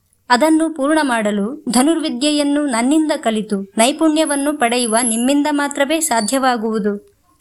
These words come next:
ಆದುದರಿಂದ ಧನುರ್ವಿದ್ಯಾಭ್ಯಾಸದಲ್ಲಿ ನೈಪುಣ್ಯವು ಬಂದೊಡನೆಯೇ ನನ್ನ ಮನಸ್ಸಿನ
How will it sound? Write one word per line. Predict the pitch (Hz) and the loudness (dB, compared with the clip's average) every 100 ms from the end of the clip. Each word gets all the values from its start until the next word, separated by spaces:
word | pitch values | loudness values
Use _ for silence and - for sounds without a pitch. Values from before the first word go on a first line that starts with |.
| _ | _
ಆದುದರಿಂದ | - 247 269 254 233 208 196 208 294 214 | 2 2 2 0 0 0 -2 -4 -6 0
ಧನುರ್ವಿದ್ಯಾಭ್ಯಾಸದಲ್ಲಿ | 247 294 277 247 240 320 262 254 269 269 240 247 254 | 2 2 0 -2 0 0 0 0 0 0 0 0 0
ನೈಪುಣ್ಯವು | 262 226 285 302 294 294 285 | 0 0 0 2 2 0 -2
ಬಂದೊಡನೆಯೇ | 226 233 240 233 220 202 196 196 _ _ _ | -2 0 0 0 0 -2 -4 -6 _ _ _
ನನ್ನ | 254 302 339 | 2 4 4
ಮನಸ್ಸಿನ | 320 302 285 285 | 0 -2 -2 -2